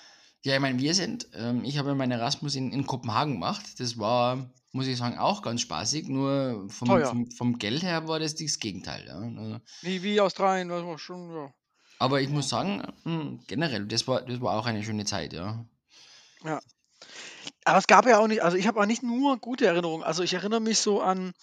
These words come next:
Speaker 2: wie Australien, da gab's so einen Deal, wir sind mit Emirates geflogen. Wenn du mit Emirates nach Melbourne fliegst oder nach Australien von Deutschland aus, kriegst du zwei Tage kostenlos in einem Hotel in Dubai.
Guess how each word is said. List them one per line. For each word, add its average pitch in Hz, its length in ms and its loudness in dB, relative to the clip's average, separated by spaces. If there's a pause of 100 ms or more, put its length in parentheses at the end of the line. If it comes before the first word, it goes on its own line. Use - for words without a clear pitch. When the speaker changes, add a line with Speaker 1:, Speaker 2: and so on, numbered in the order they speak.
(520)
Speaker 2:
wie 185 200 2
Australien, 202 760 2 (960)
da 151 120 -2
gab's 190 280 4
so 208 80 0
einen 185 80 -2
Deal, 208 180 -2
wir 190 80 -4
sind 185 80 -4
mit 180 120 -2
Emirates 185 440 0
geflogen. 147 540 -8 (400)
Wenn 214 180 4
du 240 80 2
mit 208 220 -2
Emirates 269 520 2
nach 196 320 -4
Melbourne 175 540 2
fliegst 156 540 -12
oder 143 160 -6
nach 131 100 -4
Australien 185 640 -2
von 170 260 -10
Deutschland 160 360 -4
aus, 143 280 -10 (420)
kriegst - 300 -6
du 214 60 -6
zwei 190 400 0
Tage 220 400 -2
kostenlos 185 640 -10
in 180 140 -18
einem 160 280 -8
Hotel 170 400 -4
in 156 140 -14
Dubai. - 460 -12